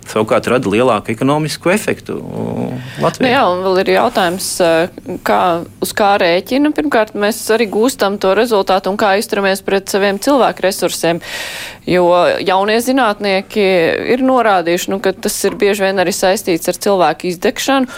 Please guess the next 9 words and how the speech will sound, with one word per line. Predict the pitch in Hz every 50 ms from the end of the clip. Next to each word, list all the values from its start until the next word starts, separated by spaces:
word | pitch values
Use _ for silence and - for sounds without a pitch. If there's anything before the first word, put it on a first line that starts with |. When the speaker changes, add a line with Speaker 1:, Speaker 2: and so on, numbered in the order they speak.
| - - - -
Speaker 2:
plus | - 208 220 233 226 - - - 180
vēl | 180 170 156 156 -
cilvēki, | - - 233 214 202 180 160 147 139 - - - -
kuri | 180 175 175
ir | 165 190
ļoti | 180 170 - -
kvalificēti, | - 233 302 285 - - 190 - - 180 151 135 143 151 - - 151
viņiem, | 160 180 180 202 196 180 165 151 156 151
diemžēl, | 151 165 165 175 185 175 175 165 160 170 180 185 175